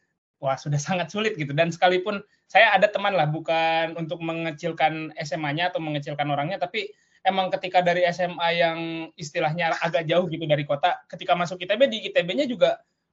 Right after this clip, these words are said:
lumayan bersaingnya agak keberatan gitu. Begitu nilai keluar ya emang keberatan juga,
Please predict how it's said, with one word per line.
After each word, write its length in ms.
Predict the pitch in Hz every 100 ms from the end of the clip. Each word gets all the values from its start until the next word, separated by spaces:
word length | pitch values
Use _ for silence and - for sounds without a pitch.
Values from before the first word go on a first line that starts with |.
| -
lumayan 400 | 185 240 285 247
bersaingnya 560 | 214 214 202 269 247 196
agak 240 | 185 180
keberatan 480 | 185 185 202 220 196
gitu. 240 | 147 139 160
Begitu 320 | 165 175 180
nilai 320 | 180 175 175
keluar 240 | 175 180 240
ya 320 | 196 156 131 -
emang 240 | 170 165
keberatan 400 | 170 165 160 170
juga, 160 | 233